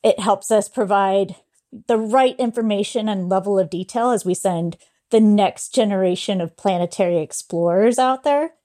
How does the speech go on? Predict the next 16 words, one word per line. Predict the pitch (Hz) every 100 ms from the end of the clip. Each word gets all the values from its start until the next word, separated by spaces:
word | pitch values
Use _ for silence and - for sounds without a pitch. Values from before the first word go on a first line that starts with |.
| _ _ _ -
So | - 208 190 - _
making | 220 233 240 226
sure | - 226
we | 220
have | 226 214
the | 247
right | 277 294 285
instrumentation | 233 - 233 220 202 226 202 - 190 165
to | -
look | 175 185
for | - - 190 190 190 190 _ _ _ _
water-like | 208 214 294 277 240 202 185 160 - - -
chemistry | 220 196 185 - - 165 165 151 147 -
or | 180 165 180
aqueous | 160 175 175 185 -
chemistry, | - 156 147 - 160 156